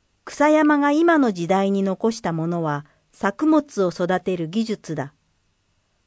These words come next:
彼の教えに沿って、秦野の人は何事も工夫するようになりました。葉タバコ工作は終了したが、作物に合った土作りなどの技術が、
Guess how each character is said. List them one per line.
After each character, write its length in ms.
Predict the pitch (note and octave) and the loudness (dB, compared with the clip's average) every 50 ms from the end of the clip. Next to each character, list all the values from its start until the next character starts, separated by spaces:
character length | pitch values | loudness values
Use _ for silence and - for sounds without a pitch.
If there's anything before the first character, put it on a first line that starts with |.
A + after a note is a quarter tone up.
| _ _ _ _ _ _ _ | _ _ _ _ _ _ _
彼 280 | _ - E4+ F4+ F4+ F4 | _ 0 2 2 4 4
の 200 | D#4 C#4 A#3 G3+ G3 | 4 4 2 2 -2
教 260 | - - - A#3+ A#3+ | -2 -4 0 2 2
え 60 | A#3 | 2
に 120 | A3+ A#3 A3+ A3+ | 2 0 0 0
沿 60 | A#3 | -2
っ 60 | G#3+ A3 | -4 -4
て、 420 | _ _ _ - D#3 D#3 D#3 - _ _ _ _ _ _ | _ _ _ -6 -6 -6 -8 -10 _ _ _ _ _ _
秦 320 | _ - G3+ G3+ A#3+ C4 C4 | _ -6 -2 0 2 2 2
野 140 | B3+ B3+ B3+ | 2 2 2
の 120 | B3+ B3 | 0 -2
人 280 | B3 - _ C4+ A#3 G#3+ | -4 -2 _ 0 2 2
は 200 | F#3+ F3+ F3 - | 2 0 -2 -4
何 260 | F3+ F3+ F3+ G#3 B3 C#4 | -4 -2 0 2 2 2
事 260 | D4+ D4+ D4 D4+ C#4+ | 2 2 2 2 2
も 160 | C4+ C#4 C#4 | 4 2 2
工 140 | C#4 - C4 | 0 -4 -8
夫 260 | B3 - - E4 E4 | -6 -2 -2 -2 -2
す 200 | D#4 - - D#4+ | -2 -4 -4 -2
る 100 | D#4 D4+ | 0 0
よ 140 | D4+ D#4 D4+ | 0 2 0
う 60 | C4+ | 0
に 100 | A#3 G#3 | 0 0
な 140 | F#3 E3+ D#3+ | -2 -4 -4
り 120 | D#3+ D#3+ D#3+ | -6 -6 -6
ま 140 | E3+ E3 | -6 -6
し 140 | D#3+ - - | -8 -12 -14
た。 220 | _ - C#3 D3 _ _ _ _ _ _ _ _ _ _ _ _ _ _ _ _ _ _ _ _ _ _ _ _ _ _ _ _ _ | _ -14 -14 -14 _ _ _ _ _ _ _ _ _ _ _ _ _ _ _ _ _ _ _ _ _ _ _ _ _ _ _ _ _
葉 160 | - G#3 - | -12 -10 -2
タ 160 | - D#4 E4+ | 0 2 2
バ 120 | F4+ E4+ | 2 2
コ 180 | E4+ - E4+ D#4+ | 2 0 -4 -2
工 240 | - F4 E4+ E4+ D#4 | 0 0 0 0 0
作 280 | - C4 A3 A3+ F#3 | -2 -4 -6 -4 -2
は 120 | E3+ D#3+ D#3 | -4 -4 -4
終 280 | D#3 - - G3+ G3+ | -6 -6 -2 -2 -2
了 240 | F#3+ G3+ F#3+ F#3 F#3+ | 0 0 -2 -2 -2
し 140 | F#3 - - | -4 -8 -8
た 160 | - F#3+ F#3+ | -8 -8 -6
が、 240 | F3+ E3 D3+ D3+ D3+ _ _ _ _ _ _ _ _ | -6 -8 -8 -10 -12 _ _ _ _ _ _ _ _
作 360 | _ - G#3+ G#3+ A3+ - E4 | _ -2 -2 -2 -2 -2 -2
物 300 | E4 E4 D4+ - - G#3+ | -2 -2 -4 -4 -4 -2
に 160 | G3 F#3 F#3+ | -2 0 0
合 80 | A3 B3+ | -2 -2
っ 80 | A#3 | -4
た 200 | _ - F#3+ F3+ | _ -6 -6 -6
土 320 | - - - - A#3+ A#3+ A3 | -6 -10 -12 -8 -6 -6 -4
作 280 | G#3+ A3+ A3+ - B3 | -6 -6 -4 -4 -2
り 100 | G#3 G3+ | -2 -2
な 140 | F#3+ F#3 F3 | -2 -2 -2
ど 120 | F3 E3+ | -4 -4
の 120 | E3+ E3 D#3+ | -4 -4 -4
技 140 | E3 G3 F#3 | -6 -6 -6
術 300 | F3+ F3 E3 - - D#3+ | -6 -10 -10 -8 -8 -6
が、 220 | D#3 D3 D3 | -6 -6 -8